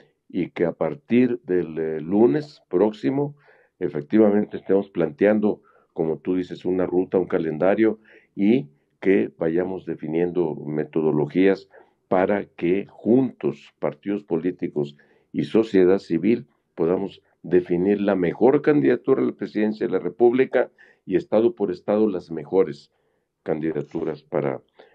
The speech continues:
el próximo año. Van a s-, va a ser fundamental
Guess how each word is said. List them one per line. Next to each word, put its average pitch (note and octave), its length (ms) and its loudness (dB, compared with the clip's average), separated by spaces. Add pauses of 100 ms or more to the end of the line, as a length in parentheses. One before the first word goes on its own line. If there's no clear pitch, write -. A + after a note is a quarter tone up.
el D2 160 -4
próximo D2 500 0
año. C2+ 300 -6
Van F#2+ 380 0
a F2 60 0
s-, - 360 -12
va E2 840 -4
a B2 40 0
ser B2 300 0
fundamental G2+ 1080 0